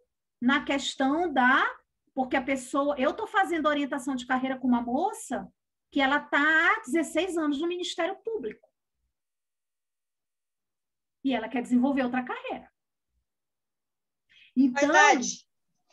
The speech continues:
Speaker 1: ela tem quarenta e seis. Quarenta e seis anos. E ela, com quarenta e seis anos, quer desenvolver outra carreira. E show de bola!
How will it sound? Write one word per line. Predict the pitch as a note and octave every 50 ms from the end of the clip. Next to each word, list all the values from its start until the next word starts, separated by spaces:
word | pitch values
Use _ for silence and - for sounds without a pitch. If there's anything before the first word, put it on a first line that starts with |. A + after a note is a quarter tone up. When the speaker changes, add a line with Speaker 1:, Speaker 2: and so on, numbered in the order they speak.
| _ _ _ _ _ _ _ _ _ _ _ _ _ _ _ _ _ _ _ _ _ _
Speaker 1:
ela | - B3 C4 C#4 C4+
tem | - D#4 D4 -
quarenta | - D4 C#4 C#4+ D4 E4 F#4 G#4 - G#4 G#4+
e | G#4 G4
seis. | - - - - D4 C4+ A3+ G3 F3 E3 - - - - - - - - _ _ _ _ _ _ _ _ _ _ _ _ _ _ _ _ _ _ _ _ _ _ _ _ -
Quarenta | A3+ A#3+ B3+ D4+ D4 E4+
e | E4
seis | - - E4+ D#4+ C#4 A#3+
anos. | B3 - _ - - - - - _ _ _ _ _ _ _ _ _ _ _ _ _ _ _ _ _ _ _ _ _ _ _ _ _ _ _ _ _ _ _ _ _ _ _ _ _ _ _ _ _ _ _ _ _ _ -
E | F4+ G#4 A4 G#4+
ela, | E4 C#4 C4+ D4 E4+ F#4+
com | - G#4+ -
quarenta | - F4 D#4 C#4+ D4 B3 D#4 D4+
e |
seis | C#4+ F4 G4 G4 D#4+
anos, | D#4 D4+ D#4 D#4
quer | - A4 A#4
desenvolver | A4+ A#4 A#4+ A#4 B4 A4 A4+
outra | A4+ A4+ A4 A4
carreira. | A#4 A#4+ A#4 G4+ G4+ G4 G4+
E | G#4 G#4+
show | - - - - G#4+ G4 G#4 A4 G#4
de | - G#4 G4
bola! | F#4 F#4+ F4 F4+ F#4 G4+ G#4+ G#4 F4+ B3 - - -